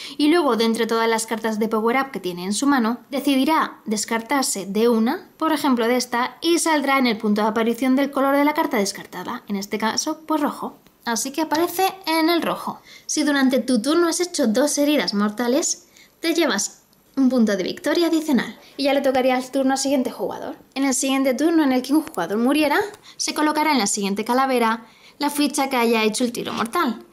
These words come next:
y una segunda si hubiera habido masacre, y la cara, y la calavera pues al track del jugador muerto, y así hasta que se quite la última calavera, que entonces se desencadena el final frenético. En el momento en el que se produce el final frenético,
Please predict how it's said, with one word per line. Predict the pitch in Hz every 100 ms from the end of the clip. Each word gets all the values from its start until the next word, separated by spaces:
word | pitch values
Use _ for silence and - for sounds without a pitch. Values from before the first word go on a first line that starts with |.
| -
y | 277
una | 233 220
segunda | 247 240 240 247
si | - 277
hubiera | 269 214
habido | 185 180
masacre, | 190 226 233 - - - - - -
y |
la | 294 285
cara, | 277 277 269 -
y | 277
la | 269
calavera | 269 262 240 226 226
pues | 277 285 -
al | 269 262
track | 247 254 240
del | 302
jugador | 302 294 262 269
muerto, | 220 - - - -
y | 294
así | 294 - 285
hasta | 302 202
que | 208
se | 208
quite | 208 269 370
la | 359 330
última | 339 330 339 349 359
calavera, | 359 349 254 - - - _
que | -
entonces | 311 311 339 247 208
se | 196
desencadena | - 220 233 254 294 320 330
el | 359
final | 392 370 359 359
frenético. | 359 - 349 202 - - - -
En | 269
el | 269
momento | 262 277 285
en | 330
el | 339
que |
se | 320 339
produce | 330 277 208
el | 220
final | 254 302 269 185
frenético, | 233 294 302 285 370